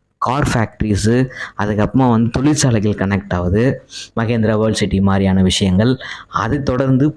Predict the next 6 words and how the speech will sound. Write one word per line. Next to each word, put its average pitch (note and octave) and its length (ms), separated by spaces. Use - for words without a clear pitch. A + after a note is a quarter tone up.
பூஞ்சேரி C3+ 600
கூட்டோடு G#2 400
கனெக்ட் G2 420
ஆகி C3 440
உங்களுக்கு A#2 760
ம-, G#2+ 160